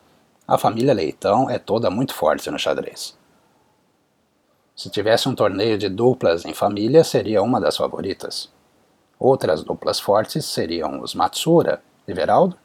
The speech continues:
Frederico, Vitório e Justo Chemin, Rafael e Nicolas Alonso, os irmãos Vallejos. O quê? Você não sabia que tem dois? Tem também os Vivaldos, o Leomar e o Lauro Borges.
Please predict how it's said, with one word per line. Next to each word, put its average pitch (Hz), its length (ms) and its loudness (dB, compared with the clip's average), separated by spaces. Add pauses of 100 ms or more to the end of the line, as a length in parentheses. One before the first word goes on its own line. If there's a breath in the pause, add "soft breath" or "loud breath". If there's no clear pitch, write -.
Frederico, 90 600 -4 (480 soft breath)
Vitório 110 520 2
e 113 140 -4
Justo 107 320 -4
Chemin, 107 380 -4 (560)
Rafael 87 580 2
e 117 60 -6
Nicolas 101 420 -6
Alonso, 98 480 -2 (680)
os 85 200 -6
irmãos 107 560 -2 (100)
Vallejos. - 680 -2 (680)
O - 100 -10
quê? 120 320 0 (440)
Você 92 220 -4
não 101 140 -4
sabia 101 420 2
que - 100 -10
tem - 160 -6
dois? 131 480 -2 (1120)
Tem 120 220 2
também 85 500 -2
os 92 160 -6
Vivaldos, 117 800 4 (200)
o 143 120 2
Leomar 92 760 2
e 120 40 -6
o 107 40 -2
Lauro 82 380 4
Borges. 110 600 0